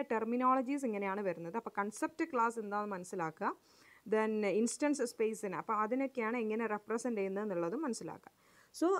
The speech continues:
ആ, ഇതിൻ്റെ ഒരു ലേണബിലിറ്റി എന്ന് പറയുന്നത് നമ്മൾ ഇനിയിപ്പോൾ ഒരു, ഒരു കുറച്ചും കൂടിയും, ആ, ല-, തിയറിറ്റിക്കൽ പാർട്ടിലേക്ക് വരുമ്പോൾ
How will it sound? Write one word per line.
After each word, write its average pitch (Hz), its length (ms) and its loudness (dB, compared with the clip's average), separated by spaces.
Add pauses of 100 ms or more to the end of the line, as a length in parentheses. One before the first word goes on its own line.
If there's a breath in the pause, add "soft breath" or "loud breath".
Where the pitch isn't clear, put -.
ആ, 254 200 2
ഇതിൻ്റെ 311 280 4
ഒരു 339 100 4
ലേണബിലിറ്റി 254 800 4
എന്ന് 247 240 2
പറയുന്നത് 185 540 -2 (480 loud breath)
നമ്മൾ 220 300 4
ഇനിയിപ്പോൾ 233 360 4
ഒരു, 240 120 8 (120)
ഒരു 214 100 4
കുറച്ചും 220 360 -4
കൂടിയും, 247 300 2
ആ, 202 80 0 (140)
ല-, 190 240 2 (300)
തിയറിറ്റിക്കൽ 240 500 2
പാർട്ടിലേക്ക് 208 560 0
വരുമ്പോൾ 165 340 -2